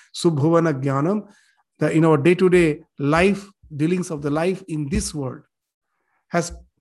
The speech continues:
comes from the concentration on sun. So, so Surya Sanyamat. The twenty-seventh, Chandre Tara Vyuha Jnana. If you concentrate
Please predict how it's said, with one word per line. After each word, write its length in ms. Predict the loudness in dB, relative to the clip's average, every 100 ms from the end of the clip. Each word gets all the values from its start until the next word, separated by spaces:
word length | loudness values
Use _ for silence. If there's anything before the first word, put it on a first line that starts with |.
| _ _ 0
comes 300 | 2 2 -2
from 260 | -4 -4
the 240 | -4 -8 -12 _ _
concentration 1040 | -2 0 -2 -4 -2 -4 -2 -4 -4 -6 -8
on 420 | -4 -2 -4 -6
sun. 420 | -10 -6 -6 -6 -16 _ _ _ _
So, 160 | -8 -8
so 220 | -2 -2
Surya 460 | 0 2 4 2 0 -10
Sanyamat. 540 | -8 -6 -4 -6 -12 -18 _ _ _
The 80 | -4
twenty-seventh, 680 | -2 -2 2 4 4 2 -4 _ _ _
Chandre 680 | 0 2 4 6 6 6 0 -14 _
Tara 520 | -2 2 2 2 -2 -4 _
Vyuha 540 | -8 -4 -4 -6 -10 -12
Jnana. 400 | -12 -10 -12 -14 -20 _ _ _ _ _ _ _ _
If 120 | -4
you 80 | -2
concentrate 680 | 2 0 2 0 2 0 -2